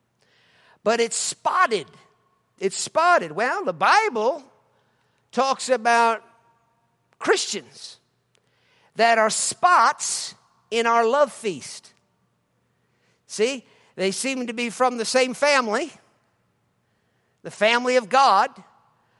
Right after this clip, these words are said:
but they're spotted. They're full of the world, full of the world. And so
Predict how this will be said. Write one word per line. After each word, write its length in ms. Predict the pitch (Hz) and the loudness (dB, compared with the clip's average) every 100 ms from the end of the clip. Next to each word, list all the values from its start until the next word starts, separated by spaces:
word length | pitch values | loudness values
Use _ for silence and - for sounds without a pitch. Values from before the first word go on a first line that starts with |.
| _ - | _ -2
but 180 | 202 202 | 0 0
they're 100 | 185 | -6
spotted. 680 | - - - 285 269 175 131 - - _ _ _ _ _ _ _ _ _ _ _ _ | -6 -6 2 4 4 0 -10 -20 -20 _ _ _ _ _ _ _ _ _ _ _ _
They're 100 | 175 | -10
full 300 | - 240 240 | 0 2 4
of 100 | 208 | 2
the 80 | 208 | 0
world, 580 | 220 247 190 139 117 - _ _ _ _ _ _ - | 2 2 0 -4 -14 -20 _ _ _ _ _ _ -12
full 320 | - 247 226 | 0 2 2
of 80 | 202 | 0
the 80 | |
world. 480 | 208 240 190 123 - _ _ _ _ _ _ _ _ | 0 0 0 -4 -12 _ _ _ _ _ _ _ _
And 220 | 208 220 196 | -2 -2 -2
so 560 | 254 240 233 226 196 | 2 2 4 0 -4